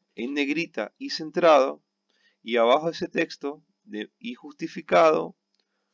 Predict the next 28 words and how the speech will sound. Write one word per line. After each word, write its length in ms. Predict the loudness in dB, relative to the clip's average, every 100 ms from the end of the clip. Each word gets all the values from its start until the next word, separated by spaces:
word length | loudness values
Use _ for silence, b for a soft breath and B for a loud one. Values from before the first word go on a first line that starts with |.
| _ _ _ _ _ _ _ -12
eh, 800 | -6 -4 -4 -6 -6 -6 -8 -10 _ _ _ _
van 320 | -6 -2 -2
a 40 |
escribir 400 | -4 -4 -2 -2 -8
un 200 | -14 -14
párrafo 600 | 0 4 4 2 -4 -12
que 80 | -12
está 500 | -10 0 2 2 -2 -10
en 220 | -8 -6
un 160 | -6 -6
enlace. 560 | 0 0 0 -6 -14 _
Si 200 | -14 -8
hacemos 380 | -8 -8 -10 -10
clic 400 | -8 -8 -8 _ _ _ _
en 140 | -6
el 120 | -4 -4
enlace, 560 | 4 4 4 -2 -10 _ _ _ _ _ _ _
nos 200 | -14 -10
va 160 | -2 0
a 20 |
llevar 460 | 2 4 4 2 -2
a 100 | -8
esta 220 | -6 -8
página. 460 | -2 -2 -2 -20 -20 _ _ _ _ _ _ _ _ _ b b b
Vamos 420 | -6 -4 -4 -2
a 180 | -2 -2
copiar 680 | -4 -10 -2 4 4 2 _ _ _ _ _ _ _ _ _ _
el 580 | -4 0 0 0 -4 -10